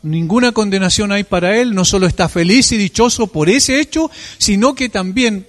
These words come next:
anhela librarse del pecado en todas sus formas y manifestaciones. En otras palabras,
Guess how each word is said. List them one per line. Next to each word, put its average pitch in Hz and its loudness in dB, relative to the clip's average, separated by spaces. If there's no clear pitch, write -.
anhela 247 2
librarse 208 0
del 165 -2
pecado 185 -2
en 165 -6
todas 170 -2
sus 156 -8
formas 160 -6
y - -6
manifestaciones. 131 -10
En 139 -2
otras 202 0
palabras, 165 -2